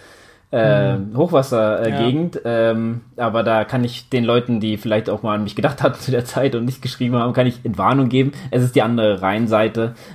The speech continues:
Speaker 1: äh, wo das, äh, passiert ist, ähm, leider passiert ist. Ähm, von daher, ähm, bei mir ist alles okay hier. Nee, hier gibt's auch keinen, keinen Bach oder Fluss, der hier durchfließt. Von daher bin ich eigentlich recht safe.
Speaker 2: Genau, aber auch aus,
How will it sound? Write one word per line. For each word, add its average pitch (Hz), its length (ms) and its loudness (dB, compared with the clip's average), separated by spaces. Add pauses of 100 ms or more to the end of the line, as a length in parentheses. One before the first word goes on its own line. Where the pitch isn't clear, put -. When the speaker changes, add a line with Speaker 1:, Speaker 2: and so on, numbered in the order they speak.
(100)
Speaker 1:
äh, 110 60 -4
wo 104 480 2
das, 104 340 0
äh, 104 300 2
passiert 107 420 0
ist, - 320 -6
ähm, 98 440 -2 (160)
leider 101 340 4
passiert 107 380 -2
ist. - 180 -6 (460)
Ähm, 95 380 0
von 98 180 -6
daher, 90 500 -2
ähm, 92 380 -6
bei 113 100 4
mir 180 80 6
ist 190 80 2
alles 113 160 4
okay - 160 -4
hier. 87 160 -4 (160)
Nee, 98 120 0
hier 95 80 2
gibt's 95 140 0
auch 90 60 0
keinen, 92 320 0
keinen 92 320 -4 (160)
Bach - 220 0
oder 85 180 -2
Fluss, 92 300 -4
der 85 100 0
hier 82 100 -2
durchfließt. 90 440 -4
Von 95 100 -2
daher 87 220 0
bin 85 120 -4
ich - 140 -6
eigentlich - 220 -6
recht 90 160 -2
safe. - 320 -2 (760)
Speaker 2:
Genau, 135 220 4
aber 151 140 4
auch 170 100 2
aus, 165 180 0